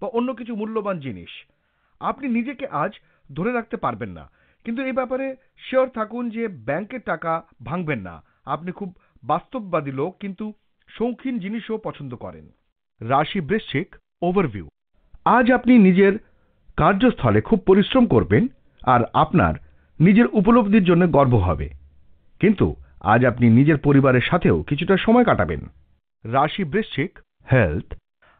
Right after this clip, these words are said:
আজ আপনি শরীরের দিক থেকে সুস্থ বোধ করবেন।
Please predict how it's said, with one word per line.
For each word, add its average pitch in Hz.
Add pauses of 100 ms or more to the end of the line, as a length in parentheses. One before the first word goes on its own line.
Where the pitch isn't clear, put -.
(120)
আজ 233
আপনি 165 (420)
শরীরের 220
দিক 185
থেকে 196 (380)
সুস্থ -
বোধ 123
করবেন। 78